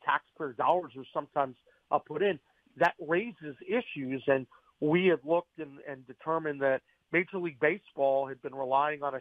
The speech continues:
century-old antitrust exemption, and, uh, we have asked the U S Supreme Court to review it. And once again, this has impact. I mean, we have minor league teams. We, you know, you have a team in Charleston. You've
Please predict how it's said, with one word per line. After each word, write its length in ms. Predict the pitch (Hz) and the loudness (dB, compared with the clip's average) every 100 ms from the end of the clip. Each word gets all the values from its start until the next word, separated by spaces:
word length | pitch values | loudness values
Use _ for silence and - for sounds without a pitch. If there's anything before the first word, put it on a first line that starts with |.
| - - | -8 -4
century-old 880 | 180 - 190 175 170 220 156 139 _ _ _ - | -4 -4 -2 4 4 4 0 -4 _ _ _ -10
antitrust 580 | 160 - 151 - 214 - 156 | -10 -12 -4 2 4 2 -10
exemption, 680 | 127 131 120 - 131 135 - - - _ - | -6 -4 -4 -6 -12 -12 -16 -20 -20 _ -2
and, 420 | 139 135 135 131 | 0 2 0 2
uh, 140 | 131 | 2
we 220 | 131 139 143 | 2 -2 -4
have 140 | 135 | 2
asked 280 | 135 147 - _ - | 4 4 2 _ -20
the 80 | 139 | -14
U 220 | 139 151 | -4 -4
S 60 | 156 | -4
Supreme 300 | 165 - 151 | -12 -10 -10
Court 240 | 147 170 160 - | -4 -4 -4 -4
to 60 | |
review 460 | 147 135 123 226 170 | -2 0 0 2 4
it. 160 | 143 - _ _ _ - | 2 -4 _ _ _ -6
And 180 | 143 151 | -4 0
once 180 | 160 175 | -2 -2
again, 240 | 151 220 | -2 -2
this 120 | 165 - | -2 0
has 160 | 160 143 | 0 0
impact. 560 | 185 - 147 127 - 135 | -6 -2 0 0 -2 -8
I 60 | |
mean, 160 | 127 127 | -8 -8
we 120 | 143 | -2
have 120 | 151 131 _ _ _ | -2 -2 _ _ _
minor 280 | 147 151 160 | 0 0 -2
league 220 | 151 147 - | -8 -12 -12
teams. 340 | 165 165 180 180 - | -8 -6 -6 -10 -6
We, 140 | 135 | -4
you 80 | 127 - - - | -4 -6 -20 -4
know, 100 | 139 | 0
you 140 | 123 120 | 2 2
have 120 | 110 | 0
a 40 | - - | -8 -6
team 180 | 151 127 | -4 -4
in 60 | - | 0
Charleston. 580 | 170 170 175 - 175 175 | 2 4 0 -6 -6 -6
You've 140 | 160 | -10